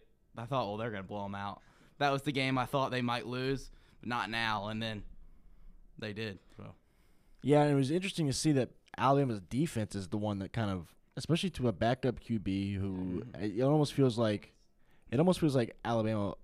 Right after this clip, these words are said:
Speaker 2: like, overlooked A and M at this point because, you know, you're, you're working on a backup Q B, and, you know, it,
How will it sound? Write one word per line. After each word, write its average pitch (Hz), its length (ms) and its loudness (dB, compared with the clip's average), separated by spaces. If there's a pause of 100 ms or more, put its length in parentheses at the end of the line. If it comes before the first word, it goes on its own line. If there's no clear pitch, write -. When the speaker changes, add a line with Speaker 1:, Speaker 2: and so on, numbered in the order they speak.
(100)
Speaker 2:
like, 98 180 -4
overlooked 110 640 0 (200)
A 131 160 0
and 131 120 0
M 139 200 2
at 131 120 -4
this 139 160 -4
point 147 280 -4
because, 104 380 -4 (400)
you 110 80 -4
know, 104 60 -2
you're, 104 180 -4 (100)
you're 110 100 -4
working 123 200 -2
on 113 100 0
a 98 60 -4 (220)
backup 113 460 0
Q 113 200 -4
B, 95 360 -4 (360)
and, 95 560 -4 (420)
you 101 120 -8
know, 85 320 -8 (680)
it, 82 120 -14